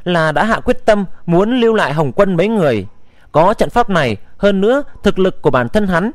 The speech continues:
quả thật có thể vây khốn mấy người cửu cấp, bát cấp ma đế, chỉ là tìm tới mấy người Hồng Quân thì nhất định không có dễ dàng như vậy được. Trong lòng đã hiểu được ý tứ, Hồng Quân cũng không nói xa, mỉm cười đi theo Khổng Lâm vào đại sảnh.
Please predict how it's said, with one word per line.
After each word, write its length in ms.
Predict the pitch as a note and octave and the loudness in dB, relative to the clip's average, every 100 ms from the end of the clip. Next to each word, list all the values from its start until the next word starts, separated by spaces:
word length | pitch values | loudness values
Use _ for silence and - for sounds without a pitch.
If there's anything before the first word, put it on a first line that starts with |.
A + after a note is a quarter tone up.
| - - | -10 -10
quả 160 | - D3+ | 0 0
thật 240 | - E3 | 2 0
có 80 | A3+ | -2
thể 240 | A#3+ F#3 A#2 | 0 0 2
vây 140 | G3 | 0
khốn 300 | - F#3 G#3+ | 0 0 0
mấy 100 | A#3 | 0
người 340 | A3+ D#3+ A#2 - - - | 0 0 0 -4 -12 -6
cửu 180 | F3 C#3 | 0 0
cấp, 420 | A#2+ C4+ - - | 2 0 0 -4
bát 220 | G3+ B3+ - | 0 0 2
cấp 160 | C#4 | 0
ma 200 | G3 F#3 | 2 0
đế, 260 | D#3 D3+ A#3 - - - - | 0 0 -2 -6 -16 -12 -2
chỉ 100 | F#3+ | 0
là 180 | F3+ | 2
tìm 240 | F3 F3+ E3+ | 0 -2 0
tới 160 | F#3 | 0
mấy 140 | G3+ A#3 | 2 0
người 220 | A#3 D#3+ | 0 0
Hồng 180 | D#3 B2+ | 0 0
Quân 260 | G#3 G3+ F3 - - | 0 0 -2 -10 -2
thì 100 | F3 | 0
nhất 220 | F#3+ - | 0 0
định 200 | F3 E3 - - | 0 -2 -6 -2
không 200 | G#3 F#3+ | 0 2
có 120 | A3 | 2
dễ 140 | A#3+ | 2
dàng 240 | A#3+ D#3 E3+ | 0 0 0
như 100 | F3+ | 0
vậy 140 | C3+ | 0
được. 340 | C#3+ B2+ - - - - - _ - _ _ _ _ - | 2 0 -2 -10 -14 -16 -18 _ -20 _ _ _ _ 0
Trong 180 | G#3 | 2
lòng 220 | F#3 D3 B2 | 2 0 0
đã 120 | D#3 | 0
hiểu 220 | G#3 A#2+ | 0 0
được 200 | B2 A#2 | 0 -2
ý 160 | D#3 G3 | -2 0
tứ, 320 | D#3 E3+ B3 - - | 2 2 0 -6 -4
Hồng 180 | F#3 D#3+ | -2 2
Quân 240 | A3+ G#3+ | 0 2
cũng 160 | A3 G#3+ | 0 0
không 200 | A3+ G3 | 0 2
nói 160 | F#3 | 0
xa, 320 | - G#3 F#3+ F3+ - - | 0 0 0 -4 -10 -2
mỉm 220 | D#3+ C#3 | -2 -2
cười 280 | - E3 D3+ | 0 0 0
đi 120 | G3+ | 0
theo 200 | G#3+ G#3 | 0 -2
Khổng 220 | - G3+ | 0 -2
Lâm 240 | D#3+ G3 E3+ | 0 0 0
vào 160 | C#3+ | 0
đại 140 | A#2+ G#2+ | 0 -2
sảnh. 380 | - A#2 G2 | -2 -2 -4